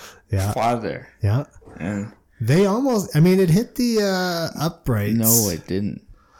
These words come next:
Speaker 2: That was an optical illusion.
Speaker 1: Oh,
Speaker 2: Because
Speaker 1: really?
Speaker 2: that first angle, yeah.
Speaker 1: Interesting.
Speaker 2: Because that first angle, it looked like it
Speaker 1: Yeah, it looked like it
Speaker 2: bounced
Speaker 1: bounced
Speaker 2: off the
Speaker 1: off.
Speaker 2: crossbar, but they showed an angle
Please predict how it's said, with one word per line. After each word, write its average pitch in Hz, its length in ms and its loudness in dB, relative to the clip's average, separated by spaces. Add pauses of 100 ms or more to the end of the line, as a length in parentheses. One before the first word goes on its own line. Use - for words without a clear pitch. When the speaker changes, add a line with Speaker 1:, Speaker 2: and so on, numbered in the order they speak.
Speaker 2:
That 120 200 2
was 127 140 2
an 127 180 -2
optical 113 840 -2
illusion. 127 460 -2 (180)
Speaker 1:
Oh, 156 140 2
Speaker 2:
Because 127 220 2
Speaker 1:
really? 233 140 4
Speaker 2:
that 147 280 2
first 147 340 -2
angle, 123 460 -2
yeah. 113 280 -2 (520)
Speaker 1:
Interesting. 160 440 0
Speaker 2:
Because 151 340 2
that 135 200 -2
first 151 320 -4
angle, 127 440 0
it 117 400 -4 (100)
looked 135 680 -2
like 113 420 -4
it 110 280 -4
Speaker 1:
Yeah, 180 420 0
it 123 120 2
looked 220 140 2
like 202 100 2
it 185 100 4
Speaker 2:
bounced 185 320 0
Speaker 1:
bounced - 20 0
Speaker 2:
off - 40 -2
the 196 80 0
Speaker 1:
off. 220 40 0 (480)
Speaker 2:
crossbar, 85 260 -6
but 110 280 -4
they 131 160 2
showed 127 320 -2
an 123 140 -4
angle 107 680 -4